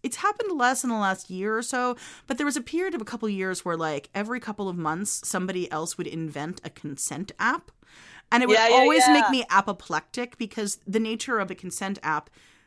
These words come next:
Speaker 1: again, I think definitionally, is to misunderstand how consent works because
Speaker 2: Right.
Speaker 1: all of these consent apps say,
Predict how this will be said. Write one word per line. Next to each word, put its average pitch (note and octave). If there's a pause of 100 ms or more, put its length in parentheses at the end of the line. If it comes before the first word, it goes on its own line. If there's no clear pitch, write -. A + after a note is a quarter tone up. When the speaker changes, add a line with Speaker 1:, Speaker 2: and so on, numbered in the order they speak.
(200)
Speaker 1:
again, B3+
I G3+
think G#3
definitionally, F3+
is A3
to A3
misunderstand E3+
how D#3+
consent D#3+
works D#3
because F3 (180)
Speaker 2:
Right. E3+
Speaker 1:
all C#4
of C4
these A3+
consent F3+
apps D#3 (300)
say, E3+